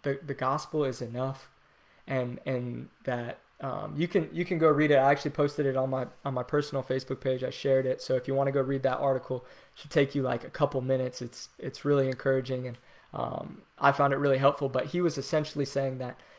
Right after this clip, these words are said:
that the gospel message is enough, and that <laughs> the gospel message, right? We have the best message in the world. We, we don't need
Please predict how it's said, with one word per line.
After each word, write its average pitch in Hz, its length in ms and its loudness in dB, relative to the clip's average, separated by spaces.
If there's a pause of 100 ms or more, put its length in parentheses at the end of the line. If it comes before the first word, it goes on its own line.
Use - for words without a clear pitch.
that 135 160 -2
the 123 80 2
gospel 139 480 2
message 131 400 0
is 131 180 -2
enough, 120 540 -8 (440)
and 127 280 0
that 120 280 -4 (380)
<laughs> - 400 -20
the 135 120 0
gospel 143 520 2
message, 135 840 -2 (220)
right? 131 300 -2
We 156 180 2
have 151 260 4
the 135 80 4
best - 260 2
message 139 400 -2
in 127 100 -4
the 127 80 -6
world. 120 400 -8
We, 139 240 2 (280)
we 143 120 4
don't 147 300 6
need 143 440 2